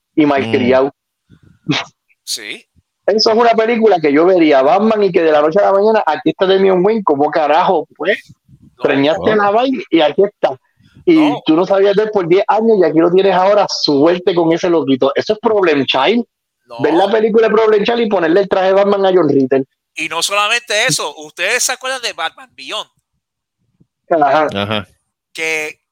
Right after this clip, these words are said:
Speaker 3: eh, Terry McGinnis, ¿no? Este, empezó ya siendo todo un teenager y también con Teenage Angst y todo, tú sabes.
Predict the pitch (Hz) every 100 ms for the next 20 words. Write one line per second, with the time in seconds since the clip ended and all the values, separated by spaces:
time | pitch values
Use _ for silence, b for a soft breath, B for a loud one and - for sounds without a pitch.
0 | _ - 151 143 139 156 143 127 117 113
1 | 120 233 - 427 330 226 180 - 175 160
2 | 156 160 - 139 - 143 202 233 247 233
3 | 208 190 196 - 165 170 156 135 156 254
4 | 214 170 151 165 196 180 151 160 147 123
5 | 120 147 277 - - 254 202 123 131 117
6 | 104